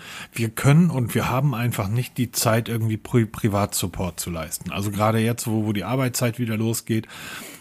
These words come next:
tut mir einfach bitte den Gefallen und schreibt das in die Kommentare. Ich hab irgendwie so drei, vier, alle drei, vier, fünf Tage gucke ich mir die Kommentare durch und antworte dann auch drauf.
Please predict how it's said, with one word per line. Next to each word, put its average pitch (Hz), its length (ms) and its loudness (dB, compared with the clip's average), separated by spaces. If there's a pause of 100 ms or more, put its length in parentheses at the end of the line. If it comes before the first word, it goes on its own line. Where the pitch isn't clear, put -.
(120)
tut 180 200 4
mir 170 120 8
einfach 147 260 4
bitte - 220 -2
den 123 180 4
Gefallen 117 380 2
und 104 120 -2
schreibt 120 380 2
das 120 180 4
in 113 140 -2
die 113 60 0
Kommentare. 110 720 0
Ich 104 120 -6
hab 135 140 2
irgendwie 127 300 0
so 123 100 2
drei, 117 300 2
vier, 123 440 6
alle 127 200 0
drei, 123 200 2
vier, 120 200 0
fünf 117 220 -2
Tage 131 360 0
gucke 127 240 -6
ich 117 100 -8
mir 123 120 0
die 113 80 -2
Kommentare 117 580 0
durch 147 300 0
und 120 100 -4
antworte 147 500 2
dann 139 220 0
auch 127 120 -4
drauf. 127 360 0